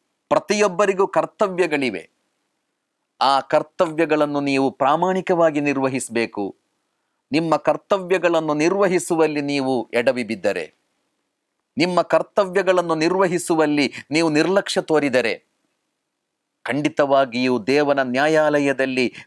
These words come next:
ನೀವು ಅಪರಾಧಿಗಳಾಗುತ್ತೀರಾ ಎಂಬ ಎಚ್ಚರಿಕೆಯನ್ನು ಪ್ರವಾದಿಯವರು ಕೊಡ್ತಾರೆ. ಯಾವಾಗ ಸಮಾಜದಲ್ಲಿ ಪ್ರತಿಯೊಬ್ಬರು ತನ್ನ ಕರ್ತವ್ಯಗಳನ್ನು ನಿರ್ವಹಿಸ್ತಾರೋ,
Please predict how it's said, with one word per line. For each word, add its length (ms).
ನೀವು 200
ಅಪರಾಧಿಗಳಾಗುತ್ತೀರಾ 1300
ಎಂಬ 260
ಎಚ್ಚರಿಕೆಯನ್ನು 840
ಪ್ರವಾದಿಯವರು 720
ಕೊಡ್ತಾರೆ. 580
ಯಾವಾಗ 540
ಸಮಾಜದಲ್ಲಿ 800
ಪ್ರತಿಯೊಬ್ಬರು 680
ತನ್ನ 280
ಕರ್ತವ್ಯಗಳನ್ನು 920
ನಿರ್ವಹಿಸ್ತಾರೋ, 840